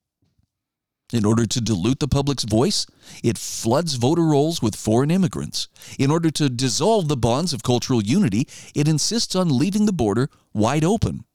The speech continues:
Exacerbating violent crime and inundating the nation with deadly drugs, the old guard seeks to set an endless string of fires that keep the citizenry distracted, and the heat from these blazes is instead awakening Americans to all they have lost.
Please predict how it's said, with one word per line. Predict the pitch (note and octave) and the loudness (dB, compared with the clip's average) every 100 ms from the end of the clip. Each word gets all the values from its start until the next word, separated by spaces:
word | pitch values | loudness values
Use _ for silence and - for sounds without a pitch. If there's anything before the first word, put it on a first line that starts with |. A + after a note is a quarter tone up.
| _ _ _ - - - | _ _ _ -20 -12 -4
Exacerbating | A#2 B2+ E3 - D#3+ E3 F#3 | -2 0 0 0 0 2 2
violent | A#2 B2 D3+ D3+ | 0 0 0 -2
crime | - C3+ D#3 F3 | 0 0 2 2
and | A2+ | 2
inundating | B2 C#3 B2 C#3+ D3+ | 2 2 0 0 0
the | A#2 | 0
nation | A#2 C#3+ E3 | 0 -2 -2
with | D#3 G#2 | -2 -2
deadly | A#2+ D3 D3+ | -4 -2 -4
drugs, | B2+ A#2+ C3+ F3+ - - - _ _ _ _ _ _ _ _ _ - | 0 0 0 -2 -8 -12 -20 _ _ _ _ _ _ _ _ _ -4
the | A#2+ | 0
old | D3 F#3+ | 2 2
guard | C#3 D3+ F3 | 2 0 0
seeks | - F#3 | -4 -4
to | - | -4
set | C3+ D#3+ D3 | -2 0 0
an | C#3 - | -2 -2
endless | A#3 B3 A#3 | -2 0 -2
string | - F3 F#3 | -2 -2 -2
of | |
fires | - A2 A2 A#2+ - - - | -2 0 0 0 -4 -12 -4
that | B2+ - | -4 -4
keep | - A#3+ - - | -6 -6 -2 -4
the | F#3 | -2
citizenry | - C3+ A#2+ B2 A#2+ B2 - _ - | -2 0 0 2 2 2 -2 _ -4
distracted, | B2+ - A#2 A2+ - C#2 - - - | -4 0 0 0 -2 -8 -10 -16 -4
and | C#3 | 2
the | C3 | 2
heat | A2+ - A#3 | 0 -4 -4
from | - G#3 | -2 0
these | F#3+ F3+ | 0 -2
blazes | - C#3+ G3+ F3+ D#2 - - _ | -2 -2 0 -2 -4 -6 -10 _
is | C3 A#2+ | -4 0
instead | A#2+ - - G3 E3+ B2 C#3 _ _ _ - | 0 0 -2 0 -2 -2 -6 _ _ _ -8
awakening | F2 D#2+ B2+ D#3 E3+ | -4 -2 0 2 2
Americans | D#3 A#2 G#2+ B2 - | 4 2 2 -2 -2
to | - | -2
all | D#3+ C3+ | 2 2
they | G#2+ A#2 | 2 2
have | A2 | 2
lost. | C3 A#2+ D#2 - | 2 0 -2 -8